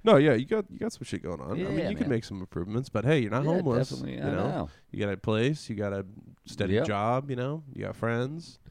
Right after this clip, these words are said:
Speaker 2: Don't jinx it, motherfucker. <laughs>
Speaker 1: Just, uh, you know,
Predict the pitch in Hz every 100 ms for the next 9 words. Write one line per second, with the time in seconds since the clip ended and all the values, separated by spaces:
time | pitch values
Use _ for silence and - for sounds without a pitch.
0 | 101 113 135 135 123 190 - 202 160 156
1 | 151 180 - 214 240 233 214 247 226 -
2 | - - - - - - - 120 104 -
3 | 123 117 139 107 120